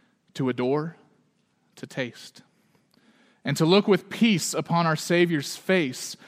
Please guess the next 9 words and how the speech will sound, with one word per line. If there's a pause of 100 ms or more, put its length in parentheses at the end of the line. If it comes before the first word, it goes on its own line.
(180)
and
to
embrace
him
with
an
undying
faith, (840)
us,